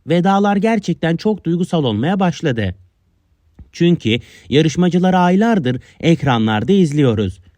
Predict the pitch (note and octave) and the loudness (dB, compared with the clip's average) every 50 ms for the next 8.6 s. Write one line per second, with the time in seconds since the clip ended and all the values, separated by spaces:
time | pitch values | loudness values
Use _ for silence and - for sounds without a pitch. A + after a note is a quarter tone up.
0 | _ _ _ _ _ _ _ _ _ - - - - E3+ G3 F#3 D3+ G#2+ F#2+ - | _ _ _ _ _ _ _ _ _ -20 -20 -4 0 2 2 4 2 0 0 -2
1 | - G#2+ G#2+ C#3 C3+ - - D#3 D#3+ E3+ E3+ E3 D3 E3+ E3+ D#3 C3+ - C3 A#2 | -4 -2 -2 -2 -4 -2 0 2 2 4 2 2 2 2 0 0 0 0 -2 -2
2 | A2 - F#3 F#3+ F#3 E3+ D#3+ D#3 D3 C3 A#2 A2 G#2 F#2+ F2+ - - - _ _ | 0 0 0 0 2 2 2 4 2 2 2 0 0 -2 -2 -4 -10 -20 _ _
3 | _ _ _ _ _ _ _ _ _ - E3+ G3+ A3+ G3+ A#3 A#3+ A#3 G#3+ A#3 A3+ | _ _ _ _ _ _ _ _ _ -4 0 0 2 4 4 4 4 2 2 0
4 | G#3+ - - C4 - - G#3 F#3+ G3 G#3+ A3 G3+ - - D3 A2+ F#2+ - - G#2 | -2 -2 -6 -8 -4 -2 -2 0 0 0 -2 -2 -2 -2 -2 -2 -2 -4 -4 -4
5 | G2+ G#2+ A2+ D#3+ D#3+ - - _ _ _ - - G#3 A3 A3 G#3+ - G#3 G3+ G3+ | -2 -2 -2 -4 -6 -8 -16 _ _ _ -4 0 2 2 2 2 0 -2 0 0
6 | G3 G3 - F#3+ F3+ - G3 G3 G3 G3 G3 F#3 F3+ G3 F3 G3 G3 F#3+ F#3 E3 | -2 -2 -2 -2 0 0 0 2 2 2 0 0 0 0 0 0 0 0 0 0
7 | G#3+ A3+ A#3+ A3 F3+ - - - G#2 G2+ B2 C#3+ - - - - - B2+ C3+ C3 | 2 2 2 0 -2 -6 -8 -6 -4 -4 -4 -4 -8 -14 -20 -8 -4 -2 0 0
8 | C#3 C3+ C3 B2 A#2 A2 G#2+ G#2 G2+ G#2+ C3+ D#3+ | 2 2 2 2 2 0 0 0 0 -2 -2 -4